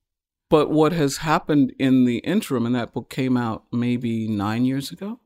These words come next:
there have been books written about him. We have found his last name. He escaped. He escaped from Washington, and Washington went to great expense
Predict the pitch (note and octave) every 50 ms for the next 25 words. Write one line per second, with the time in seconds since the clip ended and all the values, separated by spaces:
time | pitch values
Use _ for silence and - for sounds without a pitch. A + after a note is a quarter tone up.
0 | _ _ _ _ _ _ _ _ _ _ _ _ _ _ _ _ _ _ _ _
1 | _ _ _ _ _ _ - D3 D3+ C#3+ C#3 D3 C#3+ A#2+ B2 - A#2 A2 G#2+ G2+
2 | - A#2 B2+ B2+ - - - D3 - - C#3+ C#3 C3+ C#3 C3+ B2 B2+ C3 C#3 C#3+
3 | D3+ D3 C#3 C#3 C#3 C#3+ C3+ A#2+ B2 A#2+ A2+ A#2 A2+ - - - A#2+ A#2+ A#2+ A#2+
4 | A#2+ A#2+ A#2 C3+ B2+ A#2 A2 A2+ F#2+ A2 G#2 G2+ G#2 G#2 - - - C3 B2+ -
5 | D#3 E3 E3 D3+ C#3 - - - C#3 A2+ F2 - - - - - _ _ _ _
6 | _ _ _ _ _ _ _ - B2+ C3 A#2+ A#2 A#2 A2+ - - - B2+ A#2+ B2+
7 | - - - - B2 B2 A#2+ A#2+ A2+ G#2+ A2+ A2+ - A#2 A#2+ A2+ A2 G#2 A2+ A2+
8 | A2 A#2 A2+ - - A#2+ B2 C3+ A#2 A2+ A2 G#2+ - - C3 G#2 A#2 A#2+ B2 B2
9 | A2+ - - - - - C3 A2 A2 - - -